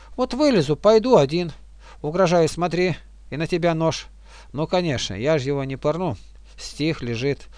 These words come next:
Вдруг вывалился из стога и пошел. Что делать? Так и расстаться. Спрыгнул, и я пошел за ним.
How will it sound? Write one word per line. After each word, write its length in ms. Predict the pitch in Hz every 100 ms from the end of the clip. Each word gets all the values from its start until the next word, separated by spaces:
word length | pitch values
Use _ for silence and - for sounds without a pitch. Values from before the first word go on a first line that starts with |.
| - -
Вдруг 320 | 110 156 175
вывалился 500 | 147 190 165 151 -
из 100 | 147
стога 300 | - 147 135
и 40 | 127
пошел. 460 | 123 117 131 110 - -
Что 220 | - 175
делать? 320 | 147 117 104 - - - - - -
Так 200 | 170 175
и 60 |
расстаться. 520 | 175 165 208 190 -
Спрыгнул, 480 | 117 - 180 190 185 - - - - - -
и 100 | 127
я 160 | 123 151
пошел 360 | 135 - 139
за 160 | 131 117
ним. 240 | 123 127